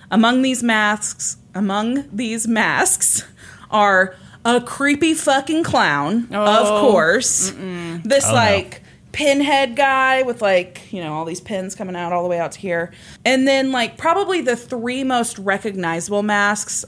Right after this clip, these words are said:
Speaker 1: are the gas mask, a kabuki mask, and a mask with dreads. Altogether, there are nine members of the band, but those are probably the three most recognizable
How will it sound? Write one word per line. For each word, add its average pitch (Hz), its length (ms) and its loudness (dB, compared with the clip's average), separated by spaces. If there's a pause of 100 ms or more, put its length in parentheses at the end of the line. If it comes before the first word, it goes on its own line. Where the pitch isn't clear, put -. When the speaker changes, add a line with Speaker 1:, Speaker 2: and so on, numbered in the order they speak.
Speaker 1:
are 165 480 2
the 165 160 -6
gas 214 400 0
mask, 208 600 0 (440)
a 202 80 0
kabuki 208 480 0
mask, 185 600 0 (420)
and 202 140 0
a 190 40 2
mask 175 580 0
with 165 260 -4
dreads. - 600 -6 (540)
Altogether, 240 540 0
there 196 180 2
are 175 80 2
nine 175 500 -2
members 175 500 -6
of 180 120 -6
the 175 60 -6
band, 156 420 -4
but 180 140 -8
those 190 180 -2
are - 60 -6
probably 185 300 -4
the 160 100 -4
three 156 380 -10
most 143 360 -10
recognizable - 1040 -10